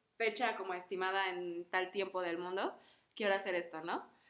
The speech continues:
Digo, "No sé ni en dónde, ni cómo, ni así, pero sé que quiero estar así". Me dijo, "Pero está bien, no tienes que tener todo, todo definido. Mientras sepas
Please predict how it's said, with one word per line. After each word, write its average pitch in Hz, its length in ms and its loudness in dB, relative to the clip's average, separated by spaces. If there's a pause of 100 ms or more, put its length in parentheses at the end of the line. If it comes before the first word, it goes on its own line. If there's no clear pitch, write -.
(100)
Digo, 220 160 -2
"No 262 160 4
sé 294 120 2
ni 262 140 4
en 220 120 0
dónde, 240 520 6
ni 226 180 0
cómo, 233 460 2
ni 220 100 -2
así, 220 240 -6
pero 214 220 -2
sé 240 140 -4
que 226 120 -14
quiero 233 200 -2
estar 220 600 -4 (140)
así". 240 460 -6 (480)
Me 233 80 -6
dijo, 233 180 -2
"Pero 240 120 2
está 240 180 0
bien, 277 180 2
no 262 80 -2
tienes 247 220 -4
que 233 80 -18
tener 214 280 -6
todo, 220 240 -4
todo 220 140 -4
definido. 208 500 -4
Mientras 214 420 -2
sepas 349 400 -2